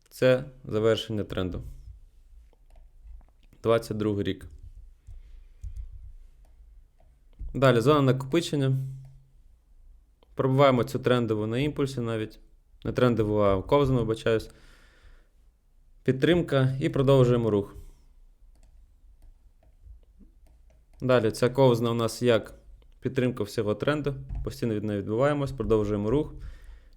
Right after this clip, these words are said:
І зараз у нас те ж саме. Ми закрилися тижневим баром під, е, цією ковзаною. Тобто, який у нас може бути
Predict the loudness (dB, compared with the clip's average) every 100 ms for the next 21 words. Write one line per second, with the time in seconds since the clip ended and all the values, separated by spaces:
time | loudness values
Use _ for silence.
0 | -10 2 4 6 6 4 2 -2 0 0
1 | 0 0 0 0 0 0 -2 0 0 -2
2 | -6 -4 -2 0 -2 0 2 4 2 -2
3 | -6 0 0 0 -10 -18 -16 -14 -14 -14
4 | -12 -6 -6 -2 0 2 2 2 0 -4
5 | -8 -12 -20 -20 -20 -20 -20 -20 -20 -20
6 | -20 -20 -10 -10 -6 -4 2 2 2 -2
7 | -4 -4 -4 -4 -2 -4